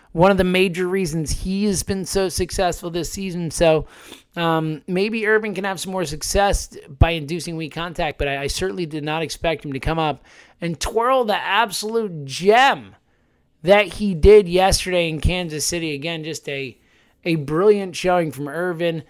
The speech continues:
Six to one victory. The Phillies again put up all six in the fifth inning, and then Cole Irvin just did the rest. The pen comes in, shuts it down from there. Just a, uh, a big win. Look, uh, the Royals are not a good baseball team. They are now fourteen and twenty-seven on the season, so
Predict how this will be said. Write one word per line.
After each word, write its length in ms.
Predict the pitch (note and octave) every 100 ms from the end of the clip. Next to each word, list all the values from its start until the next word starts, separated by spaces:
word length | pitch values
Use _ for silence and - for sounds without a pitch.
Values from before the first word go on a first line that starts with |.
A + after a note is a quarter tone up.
| _ -
Six 680 | - - - B3 A3 -
to 140 | - F3+
one 400 | E3+ F#3+ F#3+ E3+
victory. 500 | F3+ F3+ - F3+ F3
The 80 | D3+
Phillies 320 | F#3 F3+ D3
again 240 | E3+ E3
put 100 | E3
up 140 | E3 -
all 240 | F#3+ G3+ F#3
six 380 | - G#3+ -
in 60 | F3+
the 100 | D#3+
fifth 260 | F#3 F#3 F#3+
inning, 260 | F#3+ F3
and 100 | D#3+
then 280 | E3 E3 C#3+ - _ _ _ _ -
Cole 280 | F#3 F#3+
Irvin 300 | G#3 G3+ F#3+
just 160 | F3 C#3+
did 180 | F#3+ E3
the 120 | E3
rest. 320 | F#3 F#3 D3+
The 80 | D#3+
pen 320 | C3 F#3+ F#3+
comes 280 | F#3 F#3 D#3+
in, 200 | F#3+ F3
shuts 300 | - F#3+ E3+
it 100 | D#3+
down 220 | F3+ F3
from 120 | C#3+
there. 180 | E3+ F#3
Just 280 | E3 E3 -
a, 320 | E3+ E3+ C#3 _ _ _ _
uh, 140 | F3+ F3+
a 60 | G#3+
big 240 | D#4 D4+
win. 400 | B3+ G#3+ A#2+ B2
Look, 340 | G3 F#3 - E3
uh, 200 | D3+ D#3
the 160 | F3+
Royals 340 | F#3 B3 A#3+ F#3+
are 60 |
not 180 | G3+ G3+
a 40 |
good 140 | F3+ E3+
baseball 420 | F3 E3 D#3+ C3+
team. 200 | C#3 C3+
They 120 | D#3+
are 60 | F3+
now 120 | F3
fourteen 500 | - G#3+ G#3+ - F#3+
and 120 | D#3+
twenty-seven 600 | - F#3 E3+ - F3 D3+
on 140 | D3 C#3
the 60 |
season, 460 | A#2 F3+ E3 C3+ C3
so 340 | - D3 D3